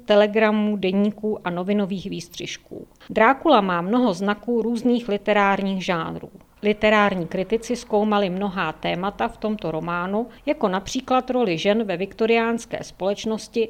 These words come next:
sexualitu a migraci folkloru. Ačkoliv vampíři nejsou původním Stokerovým výtvorem, kniha zvedla čtenářský zájem o toto téma.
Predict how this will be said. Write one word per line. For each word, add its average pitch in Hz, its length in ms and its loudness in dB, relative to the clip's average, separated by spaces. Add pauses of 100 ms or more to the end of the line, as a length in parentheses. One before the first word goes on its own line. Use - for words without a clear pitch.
sexualitu 226 840 -2
a 180 60 -2
migraci 196 520 -4
folkloru. 160 800 -4 (280)
Ačkoliv 277 420 4
vampíři 214 500 4
nejsou 202 420 0
původním 208 600 0
Stokerovým 208 680 0
výtvorem, 180 680 -2 (320)
kniha 240 360 2
zvedla 196 360 0
čtenářský 226 680 -2
zájem 196 460 2
o 185 100 -6
toto 202 300 -8
téma. 160 480 -4